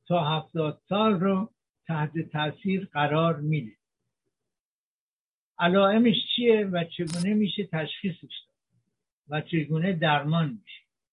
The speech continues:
تعریف آدنوم پروستات: آدنوم پروستات که بهش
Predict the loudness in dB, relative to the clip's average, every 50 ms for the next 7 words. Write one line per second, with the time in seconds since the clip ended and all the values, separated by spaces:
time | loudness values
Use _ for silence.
0 | _ _ _ _ _ _ _ _ _ _ _ _ _ _ _ _ _ _ _ _
1 | _ _ _ _ _ _ _ _ _ _ _ _ _ _ _ _ _ _ _ _
2 | _ _ _ _ -2 0 0 2 2 0 0 -2 -2 -2 0 2 2 2 2 2
3 | 0 0 0 0 0 0 0 0 0 -2 -2 -4 -6 -8 _ -10 -10 -10 -12 -16
4 | _ _ -6 -6 -6 -6 -10 _ _ _ _ _ _ _ _ _ _ _ _ _
5 | _ _ _ _ _ _ _ _ _ -6 -4 -4 -2 -2 0 0 2 2 2 2
6 | 2 0 -2 -2 -4 -6 -4 -4 -4 -4 -6 _ _ 0 0 0 0 -2 -6 _
7 | -6 -6 -4 -4 -2 -2 -2 -2 -2 -4 -6